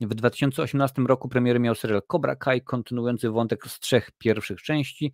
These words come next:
Y, show z Ralphem Mackiem i Williamem Żabką, najpierw realizowany dla YouTube'a, potem przeniesiony na Netflix, szybko zdobył sobie, y, rzeszę wiernych fanów. Mm, w, w naszej, y, recenzji pisaliśmy i tak dalej, i tak dalej. Dobra. Super, w porządku.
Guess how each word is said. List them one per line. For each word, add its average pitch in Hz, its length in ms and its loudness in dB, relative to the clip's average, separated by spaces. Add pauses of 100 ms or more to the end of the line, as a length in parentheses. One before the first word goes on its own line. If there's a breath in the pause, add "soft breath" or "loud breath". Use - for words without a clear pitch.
(440 loud breath)
Y, 107 440 4
show 120 300 2
z - 60 -10
Ralphem 117 320 2
Mackiem 113 300 -2
i 113 120 0
Williamem 107 460 0
Żabką, 120 520 2
najpierw 113 380 -2
realizowany 104 380 0
dla 101 100 2
YouTube'a, 143 260 0
potem 110 320 -2
przeniesiony 107 380 -4
na 101 160 -2
Netflix, 147 420 -4 (380)
szybko 147 320 0
zdobył 113 460 2
sobie, 104 560 -2
y, 104 240 0
rzeszę 120 280 -2
wiernych 104 360 0
fanów. 87 460 -6 (720 soft breath)
Mm, 101 500 -2
w, 107 360 0 (200)
w 107 160 4
naszej, 117 680 2
y, 107 380 2
recenzji 110 340 -2
pisaliśmy 107 360 -2
i 139 140 -6
tak 104 200 -2
dalej, 98 400 0
i 92 60 -12
tak 85 200 -6
dalej. 85 280 -6
Dobra. 82 260 -14 (1500)
Super, 101 180 -4
w - 40 -20
porządku. 104 380 0